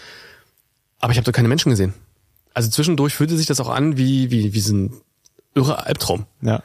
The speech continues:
Speaker 1: Und es war auch wirklich, ich weiß gar nicht, wie ich das beschreiben soll, so maximal demotivierend.
Speaker 2: Hm.
Speaker 1: Oh, jetzt ist die Lampe alle.
Speaker 2: Für die, oder, oder sind einfach die vier Stunden rum, die die Lampe angeht, wenn man sie, wenn man sie anmacht. Lena, Lena.
Speaker 1: Naja,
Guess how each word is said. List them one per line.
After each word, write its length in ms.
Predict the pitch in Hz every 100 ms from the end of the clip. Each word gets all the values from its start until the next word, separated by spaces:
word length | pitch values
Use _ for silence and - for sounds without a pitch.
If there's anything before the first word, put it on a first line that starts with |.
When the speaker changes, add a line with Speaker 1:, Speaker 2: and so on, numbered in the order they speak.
| - _ _
Speaker 1:
Und 80 | 135
es 100 | 123
war 80 | 113
auch 100 | 131
wirklich, 200 | 170 160
ich 80 | 127
weiß 100 | -
gar 80 | 147
nicht, 60 |
wie 20 | 120
ich 40 |
das 80 | -
beschreiben 240 | - 135
soll, 220 | 165 170 165 - _ _ _
so 200 | - 123 107 _ _ -
maximal 500 | 139 135 - 147 135
demotivierend. 680 | 127 139 135 120 110 90 - - -
Speaker 2:
Hm. 240 | 120 98 95 -
Speaker 1:
Oh, 80 | 156
jetzt 140 | -
ist 100 | -
die 40 |
Lampe 220 | 160 170 -
alle. 200 | - - - - - - - - _ _ _ _ _
Speaker 2:
Für 120 | -
die, 160 | 113 -
oder, 360 | - 135 147 -
oder 140 | 139
sind 140 | 160
einfach 180 | 135 131
die 80 | 127
vier 220 | - 123
Stunden 320 | - 147 -
rum, 180 | 117 107
die 80 | 110
die 120 | 110
Lampe 340 | 104 107 104 -
angeht, 320 | 131 127 110
wenn 120 | 104
man 160 | 107 104
sie, 260 | 107 104 104 _ _ _ _ _ _
wenn 100 | 107
man 100 | 110
sie 80 | 104
anmacht. 240 | - 127 - _ _ _ _ _
Lena, 240 | 147 143 131 _ _ _
Lena. 260 | 185 175 160 _ _ _
Speaker 1:
Naja, 400 | - 220 131 95